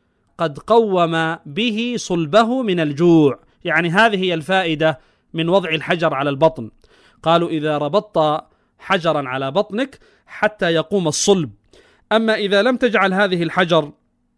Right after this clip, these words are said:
بسبب الجوع وبسبب انحناء البطن فإن الصلب قد لا يقوم ويحصل فيه انحناء".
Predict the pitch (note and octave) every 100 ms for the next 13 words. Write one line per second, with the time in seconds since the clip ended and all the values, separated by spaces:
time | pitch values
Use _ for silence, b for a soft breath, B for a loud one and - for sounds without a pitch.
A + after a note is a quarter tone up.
0 | _ _ _ _ - F3+ - B3 A3+ G3
1 | F3+ F3 G#3+ F#3 - - D3+ D3 - A3+
2 | G3+ F3 F3+ F3+ - _ _ _ _ _
3 | - _ _ - E3 D#3+ E3 F#3 F#3+ E3
4 | E3 G3 E3+ D#3+ - _ _ _ _ _
5 | - - G3 F3 D#3+ D3+ D#3+ D3 - G3+
6 | A3 F3 - _ _ _ - D#3 D#3+ F#3+
7 | E3+ D#3 F3 F3+ B2+ G2 _ _ _ C#3+
8 | E3+ - F3 D3+ D3 F3+ D#3 D3 D3 D3
9 | D#3